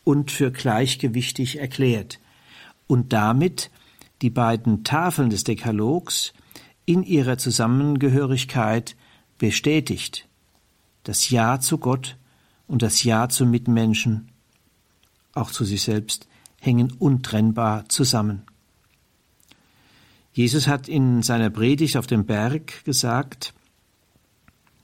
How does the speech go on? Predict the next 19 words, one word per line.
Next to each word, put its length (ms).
„Denkt 280
nicht, 260
ich 120
sei 160
gekommen, 580
um 100
das 180
Gesetz 460
und 140
die 80
Propheten 540
aufzuheben. 800
Ich 120
bin 140
nicht 200
gekommen, 460
um 140
aufzuheben, 920
sondern 580